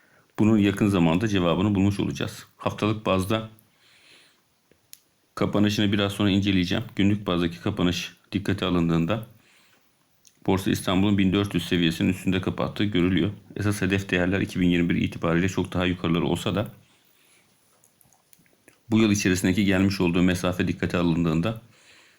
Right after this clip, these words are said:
oldukça güçlü direnç bölgelerine geldiği görülüyor. Peki geçmişte bu şekilde trendlerin üstünde kaldığında neler yapmış? Bu tip hareketlerden sonra hemen hızlıca yeni bir atak, yeni bir güç oluşturmuş mu?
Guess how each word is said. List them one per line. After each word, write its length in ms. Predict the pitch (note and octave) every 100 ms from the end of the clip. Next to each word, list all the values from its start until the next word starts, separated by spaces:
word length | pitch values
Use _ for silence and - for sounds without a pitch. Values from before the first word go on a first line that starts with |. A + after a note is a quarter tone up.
| _ _ _ _ -
oldukça 340 | G#2 G#2 G2
güçlü 440 | F2 F#2 - G2+ A#2 - - -
direnç 340 | G2 G#2 G2+ F2+
bölgelerine 460 | F2 E2+ D#2 E2+
geldiği 440 | F2+ F#2+ F2 G#2 G2+
görülüyor. 400 | F#2 F#2+ E2+ G#2+ - _ _ _ _ _ _ _ - _
Peki 280 | - G#2 G2
geçmişte 600 | G#2 G#2 G#2 - A2 A2 - - -
bu 140 | G#2
şekilde 420 | G#2 G2 G2+ F#2
trendlerin 460 | - G2 G2 G2 F2+
üstünde 340 | E2+ F#2+ G2
kaldığında 500 | G2 F2+ F2 F2 F2+
neler 260 | G2 F#2 F#2+
yapmış? 540 | F2+ E2 G#2+ - - - _ _ _ _ -
Bu 60 |
tip 180 | G2+ G2+
hareketlerden 680 | F2+ F2 F2+ - F2 F#2 F#2+
sonra 440 | - E2 F2 G#2 - _ _ _ _
hemen 280 | G2 F#2 F2
hızlıca 500 | G2 F#2 F2 F#2 G#2 -
yeni 200 | F#2 F#2
bir 80 | F2
atak, 360 | F2 G#2+ G#2 F#2
yeni 160 | F2+
bir 80 | F2+
güç 340 | F2 G#2+ - - - _ _ _ -
oluşturmuş 680 | F#2 F#2+ - F#2 G#2 G2+ F2
mu? 260 | G#2+ -